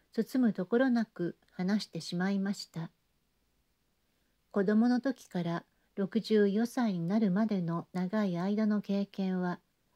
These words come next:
滑稽と醜悪と奇抜との点において、僕のよりもはるかに豊富な材料に満ちていたのです。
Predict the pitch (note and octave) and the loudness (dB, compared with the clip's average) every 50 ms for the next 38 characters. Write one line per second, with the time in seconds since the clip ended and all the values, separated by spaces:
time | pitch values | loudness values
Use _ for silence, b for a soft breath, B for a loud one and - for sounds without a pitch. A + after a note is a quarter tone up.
0 | _ _ _ - F#3+ F3+ F3+ - _ - - G#3+ G#3 G3+ - - G3 F#3 - - | _ _ _ 0 0 0 0 -4 _ -4 -2 -2 -2 -2 -2 -2 -2 -2 -2 -4
1 | - _ - - - C4+ C4 B3 A3 G3 G3+ - - _ _ _ F#3 E3+ D#3+ - | -10 _ -10 -4 0 2 2 2 2 2 0 -4 -8 _ _ _ -4 -4 -4 -6
2 | _ _ - - G3 - G3 G#3 F#3+ - - - B3 A#3 G3 F3+ F3+ F#3 F#3+ G3 | _ _ -6 -6 -2 0 0 0 0 -4 -8 -4 -2 0 0 0 0 -2 -2 -2
3 | G3+ G3+ G3+ G#3 G#3+ G#3 F#3+ E3 - _ - E3 D#3+ - _ _ _ _ _ _ | 0 0 0 0 0 0 -2 -4 -6 _ -8 -8 -8 -8 _ _ _ _ _ _
4 | _ _ _ _ _ _ A3 A#3 A#3 - G#3 F3 E3 E3+ F#3 G#3 G#3+ G#3+ F#3+ E3 | _ _ _ _ _ _ -2 -2 0 0 0 0 0 0 0 0 2 2 0 0
5 | E3 E3 D#3+ - _ _ _ - A#3 B3+ C#4 C4 - - F#3+ E3 D#3+ D#3+ - - | -2 -4 -4 -8 _ _ _ -6 -4 -2 -2 -2 -2 -4 -4 -4 -4 -6 -2 0
6 | G#3 A3+ A3+ G#3 - G#3 G3+ G3+ G3 F#3+ - G3+ G#3+ A#3 A#3+ C4 C4+ C4+ A#3 G3 | 0 0 0 0 -2 -4 -2 -2 -4 -4 -4 -2 -2 0 0 0 0 0 0 -2
7 | E3+ E3 E3 - - _ G3+ A3 - - - - - D#3+ D#3+ - - G#3 G3 F#3 | -2 -4 -6 -8 -8 _ -4 -4 -4 -4 -10 -10 -8 -8 -8 -4 -2 -2 -2 -2
8 | F3 D#3 E3 F3 F3+ - - _ | -2 -4 -4 -6 -6 -8 -16 _